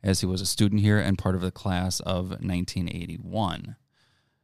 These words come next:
We have so much to discuss today. Nordstrom's outdoor enthusiasm, his proudest moments, hobbies he loves, and how covid has impacted his life,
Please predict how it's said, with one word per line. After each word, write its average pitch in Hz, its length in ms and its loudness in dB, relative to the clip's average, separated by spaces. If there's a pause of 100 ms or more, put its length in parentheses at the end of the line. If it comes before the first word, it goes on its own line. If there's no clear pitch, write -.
(460)
We 110 140 8
have 107 180 8
so 117 300 6
much 107 220 4
to 104 100 -2
discuss 98 340 2
today. 107 380 2
Nordstrom's 104 540 4
outdoor 98 320 4
enthusiasm, 110 880 2 (840)
his 110 220 4
proudest 98 480 0
moments, 120 680 4 (280)
hobbies 120 420 2
he 131 100 2
loves, 120 520 2
and 98 360 2
how 95 240 0
covid 110 320 4
has 98 160 4
impacted 92 460 0
his 85 160 -4
life, 101 400 0